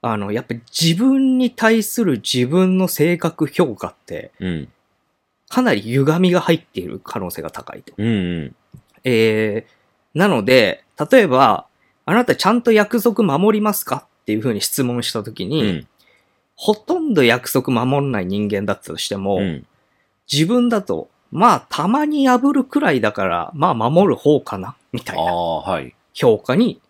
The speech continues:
Speaker 1: なったりするわけですよ。
Speaker 2: うん。
Speaker 1: ただそれが、家族、友達とかその人のことを知っている第三者からの評価だった場合、
Speaker 2: うん。
Speaker 1: あの、「約束守りますか？」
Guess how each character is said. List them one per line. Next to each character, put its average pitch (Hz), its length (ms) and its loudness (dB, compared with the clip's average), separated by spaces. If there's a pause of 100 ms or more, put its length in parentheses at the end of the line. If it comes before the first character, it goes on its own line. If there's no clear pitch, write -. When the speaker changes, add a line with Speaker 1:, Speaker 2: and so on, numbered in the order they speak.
(240)
Speaker 1:
な 117 160 -2
っ - 100 -20
た - 80 -4
り - 100 -10
す - 140 -6
る 101 80 0
わ 92 80 -6
け 71 80 -10
で 64 80 -10
す - 140 -8
よ。 110 40 -2
Speaker 2:
う 107 40 -2
ん。 80 240 -8 (320)
Speaker 1:
た 240 100 4
だ 180 80 -2
そ 202 160 2
れ 240 140 2
が、 240 320 -2 (840)
家 247 140 0
族、 196 300 2
友 139 280 0
達 131 240 0
と 151 120 0
か 110 120 -2
そ - 160 -4
の 185 120 2
人 147 160 -4
の 107 40 -6
こ 98 120 -6
と 87 60 -6
を - 20 -4
知 - 280 -6
っ - 80 -20
て 170 120 4
い 165 80 6
る 143 120 0
第 170 280 2
三 160 260 -4
者 156 160 -2
か 180 100 -2
ら 165 140 2
の 185 240 -2
評 131 240 4
価 - 140 -8
だ 69 80 -10
っ - 80 -18
た 92 100 -12
場 90 120 -4
合、 101 40 -4
Speaker 2:
う 151 40 -2
ん。 87 440 -4 (1120)
Speaker 1:
あ 113 180 0
の、 101 480 -4 (520)
「約 143 200 -6
束 185 180 2
守 170 320 2
り 185 60 2
ま 185 80 4
す - 140 -6
か？」 196 260 -2